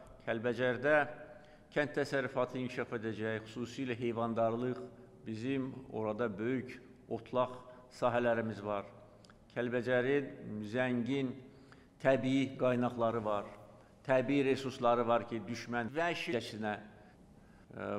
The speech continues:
bu, e, resursları istismar edib. E, Sovet vaxtında bütün Sovet məkanında məşhur olan isti su, suyu Kəlbəcərdə istehsal olunurdu. İndi isti su da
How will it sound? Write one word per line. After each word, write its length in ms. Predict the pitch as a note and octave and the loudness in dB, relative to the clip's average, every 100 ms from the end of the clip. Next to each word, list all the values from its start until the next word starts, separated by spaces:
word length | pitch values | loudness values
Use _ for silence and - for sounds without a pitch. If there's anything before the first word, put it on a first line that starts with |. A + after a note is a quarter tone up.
| G2 | -4
bu, 140 | A#2 B2 | -4 -4
e, 500 | A#2+ A#2 A2+ G#2+ A2+ | -6 -4 0 0 0
resursları 600 | A#2+ B2 - G#2+ G#2 G#2+ | -2 -6 -2 0 0 -4
istismar 500 | A2 - G#2 A2 A2 | -8 -12 -14 -4 -4
edib. 320 | G#2 F#2+ F#2 - | -4 -6 -12 -16
E, 1200 | - - - - - - - - - - - A2 G#2 F#2+ G#2 - - - - - - | -20 -20 -20 -20 -20 -20 -20 -20 -20 -20 -20 -20 -20 -20 -20 -20 -20 -20 -20 -20 -20
Sovet 440 | - B2+ C3 D3 C#3+ | 0 4 6 4 6
vaxtında 600 | B2+ - B2 B2 C#3 C#3 | 4 4 -4 2 0 0
bütün 260 | - - D#3 | -8 -8 -8
Sovet 480 | - B2+ A#2+ C3 A2+ | -2 0 2 0 -2
məkanında 580 | A#2 A#2 A#2 A#2 A2+ A#2 | -4 -2 -2 -2 -2 0
məşhur 400 | A#2 A2+ - B2 | 0 -2 -2 -2
olan 360 | A2 A2+ A#2+ A2+ - - - | 0 0 -2 -8 -20 -20 -4
isti 340 | C3+ B2+ - C3+ | -4 -4 -6 -6
su, 260 | - B2+ B2 B2 | -4 -6 -6 -12
suyu 500 | - - C3 A#2+ A2 G#2 - - - - - B2+ | -18 -6 -2 -2 -2 -6 -14 -18 -20 -20 -6 -2
Kəlbəcərdə 720 | B2 B2 A#2 A#2+ G#2+ B2 B2+ - - - - - - - - | 2 2 2 0 2 2 2 -2 -14 -16 -20 -20 -20 -10 -6
istehsal 500 | C3 D3 B2 C3+ B2 | -2 0 0 0 0
olunurdu. 520 | A#2 A2+ G#2+ F#2+ F#2+ F#2+ - - - - - - - - - - | -2 -2 -4 -8 -12 -14 -20 -20 -20 -20 -20 -20 -20 -20 -20 -12
İndi 360 | G#2+ A2 A2+ B2 B2 - - - | -6 -4 2 0 0 -10 -14 -8
isti 280 | C3 - | -8 -8
su 200 | A#2 C#3 | -8 0
da 240 | B2 B2 | 4 4